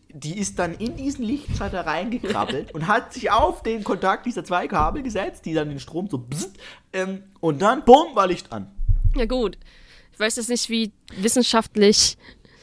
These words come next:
Speaker 2: erklärbar das
Speaker 1: Das
Speaker 2: ist,
Speaker 1: war gar kein, das, das
Speaker 2: aber
Speaker 1: war jetzt, das,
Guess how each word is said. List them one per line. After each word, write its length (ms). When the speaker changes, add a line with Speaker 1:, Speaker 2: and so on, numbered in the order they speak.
Speaker 2:
erklärbar 400
das 140
Speaker 1:
Das 120
Speaker 2:
ist, 80
Speaker 1:
war 140
gar 300
kein, 280
das, 20
das 120
Speaker 2:
aber 360
Speaker 1:
war 80
jetzt, 380
das, 100